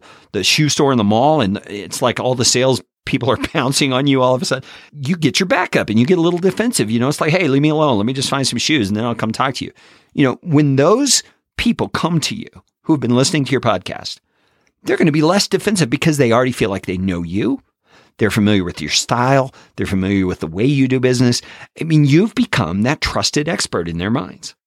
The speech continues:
And so when they reach out, they're gonna be less defensive. Man, podcasting enables all of that to happen. It's incredible, incredible benefits you get. And it all comes through being a form of content marketing.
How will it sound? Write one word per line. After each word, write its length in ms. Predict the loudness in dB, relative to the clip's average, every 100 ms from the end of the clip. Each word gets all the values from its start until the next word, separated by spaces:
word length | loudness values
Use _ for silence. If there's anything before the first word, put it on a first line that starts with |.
| _ _ _ _ -4
And 80 | 0
so 100 | 2
when 100 | 2
they 100 | 2
reach 200 | 0 0
out, 200 | -2 -4
they're 80 |
gonna 140 | -2 2
be 120 | 2
less 220 | 2 0
defensive. 360 | -2 -8 -10 -6
Man, 260 | -4 -4 -4 -12 -20 _
podcasting 920 | -8 -2 -2 -2 -6 -6 -6 -6 -8 -10 _ _ _
enables 500 | 4 4 2 0 -2 -6
all 300 | -6 -4 -4
of 80 | -4
that 200 | -4 -6
to 100 | -4
happen. 380 | -4 -4 -4 -2
It's 180 | -2 0
incredible, 800 | 0 0 0 0 0 -2 -8 -16 _ _ _ _
incredible 420 | -2 0 -2 0
benefits 540 | 0 0 0 0 -2 -4
you 80 |
get. 180 | -4 -16 -20 -20 _ _
And 120 | -2
it 80 | 0
all 180 | 0 0
comes 420 | 2 2 2 0 -6 _ _ _
through 160 | 0
being 420 | 2 0 2 2 2
a 60 |
form 400 | 0 0 0 0
of 120 | -2
content 520 | -6 -6 -6 -4 -6 -4
marketing. 520 | 0 0 -2 -10